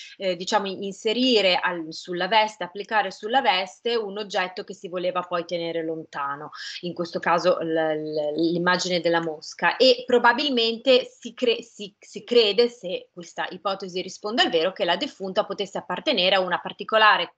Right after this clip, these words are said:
categoria sociale che era magari coinvolta in pratiche di culto orientali. Ehm, nelle sue opere Ovidio, eh, si concentra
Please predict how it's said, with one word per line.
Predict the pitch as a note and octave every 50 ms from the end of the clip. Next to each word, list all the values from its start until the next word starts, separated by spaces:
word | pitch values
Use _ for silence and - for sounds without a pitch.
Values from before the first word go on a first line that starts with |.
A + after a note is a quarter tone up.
| _ _
categoria | - E3+ - G3+ F3+ F3 G3+ G#3 C4+ D4+
sociale | - G#4 - - - C#3 D#3+ G3 G3
che | - G3+
era | E3+ E3
magari | E3 F#3+ F#3+ G3 F3 D#3+ E3 E3
coinvolta | - B3+ B3 G#3 E3 D#3+ D#3+ D#3 E3 - - F3+ E3 - - - - - - - - -
in | - A3+ A3+ A3
pratiche | A#3 G#3+ G3 F#3 - G#3+ G#3 - F#3
di | F3 F3+
culto | - _ - E3+ E3+ E3+ E3+ E3+ - F#3 F3+ F3+ - - -
orientali. | F#3 F3 E3 E3 D#3+ D#3 D#3 - - C#3 C#3 - - - - - _ _ - - - - - - - - - _
Ehm, | - C4 C4+ C4 C4 C4 C4 B3+ B3+ A#3+ B3 - - _ _ _ _ _ _ _ _ -
nelle | B3+ F4 A#4+ D5 C#5+ D5
sue | - - G#4
opere | G4 F#4 G#4 - - - C5 B4 B4 A4+ - - D4+
Ovidio, | C4+ A#3+ A#3 C4+ C#4 D4+ C4 B3+ D4+ E4 E4 F4 E4 - -
eh, | - A#3+ A#3 A3+ G3 -
si | - - - D#4+
concentra | E4 - F4 D#4 C4+ - - C#4 A3 G3 F#3+ G3 F#3 - G#3 G#3 A#3+ C#4+ D#4